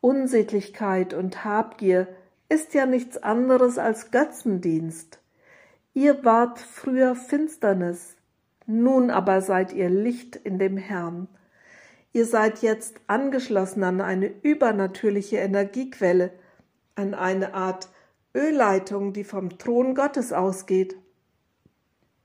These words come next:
wie der Leuchter im Tempel zur Zeit der Makkabäer." Ein Wunder geschieht hier, hier und heute. Es geschieht an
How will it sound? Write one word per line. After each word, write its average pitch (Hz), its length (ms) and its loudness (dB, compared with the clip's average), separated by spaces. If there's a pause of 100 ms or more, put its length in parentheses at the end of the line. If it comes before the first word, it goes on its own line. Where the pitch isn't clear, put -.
(200)
wie 180 120 -4
der 170 160 6
Leuchter 226 540 4
im 185 180 -6
Tempel 233 520 0 (500)
zur 311 260 -2
Zeit 185 480 0
der 226 100 0
Makkabäer." 202 800 -4 (1900)
Ein 233 300 4
Wunder 269 340 6
geschieht 180 500 -4
hier, 180 480 -2 (360)
hier 269 540 6
und 220 440 0
heute. 175 480 0 (480)
Es 190 220 -2
geschieht 190 540 -4
an 180 180 -4